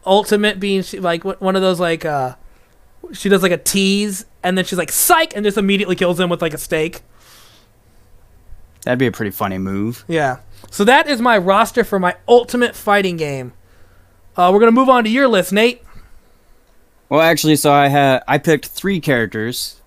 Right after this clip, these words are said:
Speaker 2: uh, for your, that I would have liked to have played in your little game.
Speaker 1: Okay. What we got?
Speaker 2: Uh, the first one is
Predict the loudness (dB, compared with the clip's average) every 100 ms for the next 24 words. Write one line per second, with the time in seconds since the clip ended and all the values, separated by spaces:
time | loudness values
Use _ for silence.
0 | _ 2 2 2 0 2 4 4 0 -2
1 | -2 -4 -8 _ _ _ _ -4 0 2
2 | 2 2 2 0 0 -2 -4 -8 -6 -4
3 | -2 -4 -10 -12 -6 -4 -4 -6 -6 -6
4 | -10 -12 -10 -8 -8 -4 0 0 0 -4
5 | _ -20 -12 -4 0 2 0 0 2 4
6 | 4 2 -2 _ _ _ -4 -4 4 4
7 | 4 0 -2 -4 -8 -20 -20 -6 0 2
8 | 2 2 0 -2 -6 -10 -12